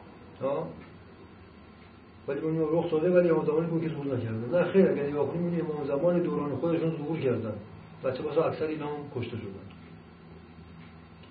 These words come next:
یکی از نشانه‌های امام زمان که ظهور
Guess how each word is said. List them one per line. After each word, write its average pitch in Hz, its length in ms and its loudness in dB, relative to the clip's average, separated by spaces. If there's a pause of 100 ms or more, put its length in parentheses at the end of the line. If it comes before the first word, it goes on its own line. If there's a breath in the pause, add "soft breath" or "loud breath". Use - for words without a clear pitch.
(420)
یکی 180 200 6
از 175 140 10
نشانه‌های 156 360 2
امام 151 320 -4
زمان 170 400 4
که 156 180 2 (320)
ظهور 147 280 -4